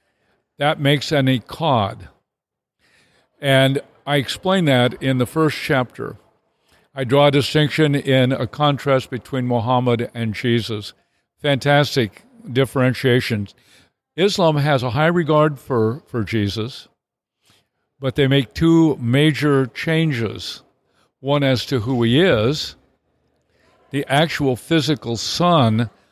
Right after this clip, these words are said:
of God the Father and Mary, a human woman. That's er-, one error because it takes away from the reason for the cross.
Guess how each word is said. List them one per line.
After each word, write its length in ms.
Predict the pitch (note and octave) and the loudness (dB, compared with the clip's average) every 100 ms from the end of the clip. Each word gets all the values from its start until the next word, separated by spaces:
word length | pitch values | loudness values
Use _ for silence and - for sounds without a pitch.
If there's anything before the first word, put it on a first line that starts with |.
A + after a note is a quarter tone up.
| _ _ _ | _ _ _
of 440 | B2+ A#2 A#2 A2 G2 | -6 -6 -8 -12 -2
God 320 | C#3 D#3+ C#3+ | 2 2 2
the 80 | C3+ | -2
Father 460 | - D#3 D#3+ C3 | 0 0 2 2
and 380 | C3 B2+ A#2+ A2+ | 0 0 -2 0
Mary, 520 | B2 D3+ D3+ A#2 B2+ | 2 4 4 4 2
a 20 | A2 | 0
human 480 | - C3+ B2 A#2 | -2 -2 0 -2
woman. 520 | A2 D3+ C3+ A2 B2 B2+ _ _ _ _ _ _ _ _ _ _ - | 0 -2 0 -2 -4 -10 _ _ _ _ _ _ _ _ _ _ -6
That's 300 | C3+ D3 - - | -4 -4 -6 0
er-, 200 | D#3+ E3 | 2 2
one 240 | D3 E3 | 2 -2
error 480 | C3 A#2 A2 C3 D3+ | 0 -2 -2 -2 -6
because 460 | C3+ B2 C3 B2 B2+ | -8 -4 -2 -2 -2
it 140 | A#2+ _ _ | -6 _ _
takes 280 | C#3+ C#3 - | -4 -4 -2
away 260 | B2 B2 C3 | 2 2 2
from 380 | - A#2+ A2 - _ _ _ _ _ _ | 0 -2 -4 -10 _ _ _ _ _ _
the 160 | B2+ B2+ | -6 0
reason 440 | B2 D3+ C#3+ C3+ | 4 4 2 -2
for 160 | - B2+ | -4 -4
the 100 | A#2+ | -6
cross. 760 | - E3 C#3 G#2 C3+ - - | -4 0 2 0 -4 -8 -14